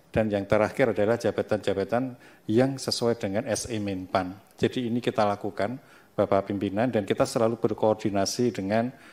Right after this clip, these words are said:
teman-teman di B P K P. Sehingga profil ini harapannya nanti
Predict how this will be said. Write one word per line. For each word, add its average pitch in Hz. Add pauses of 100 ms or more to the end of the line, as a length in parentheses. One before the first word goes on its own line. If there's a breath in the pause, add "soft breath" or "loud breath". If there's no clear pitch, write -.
(140 loud breath)
teman-teman 107
di 110
B -
P 110
K 104
P. - (640 loud breath)
Sehingga 110
profil 117
ini 131
harapannya 110
nanti 110